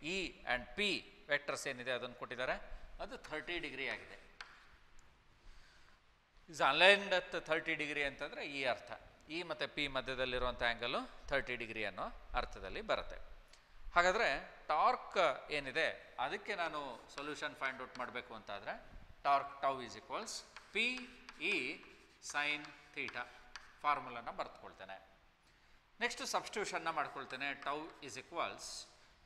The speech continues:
P value is four into ten power nine multiplied by E value, which is five into ten power four multiplied by sin thirty.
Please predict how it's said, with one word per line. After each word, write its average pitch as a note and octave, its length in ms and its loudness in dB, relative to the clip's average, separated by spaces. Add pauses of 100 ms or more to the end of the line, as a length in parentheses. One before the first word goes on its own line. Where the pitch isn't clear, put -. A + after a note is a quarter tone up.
(120)
P A3 140 4 (100)
value D#3+ 300 2 (280)
is C3 140 -6 (200)
four C#3+ 380 -2 (400)
into C3+ 260 -8
ten C#3 140 -2 (120)
power B2 160 -4
nine B2 280 -2 (840)
multiplied C#3 500 -2
by C3 120 -2 (100)
E F3 120 0
value, C#3+ 400 -2
which - 460 -16
is - 80 -12 (120)
five E3 240 2
into D#3+ 220 -6
ten C3 220 -4
power B2 160 -8 (120)
four D#3+ 240 -6 (2250)
multiplied C#3 540 0
by G3 200 2
sin - 480 -6
thirty. C#3 360 -6